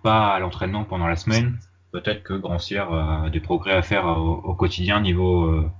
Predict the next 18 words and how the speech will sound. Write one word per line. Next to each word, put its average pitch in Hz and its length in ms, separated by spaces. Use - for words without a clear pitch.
niveau 85 160
investissement. 92 600
Euh, 101 140
par 120 200
contre, 139 320
pour 113 220
revenir 113 320
sur - 160
les 104 120
entrants, 135 340
très 135 220
bonne 127 140
entrée 123 280
de 104 260
Hugo 98 200
Manicki, 101 360
selon 104 240
moi. 95 320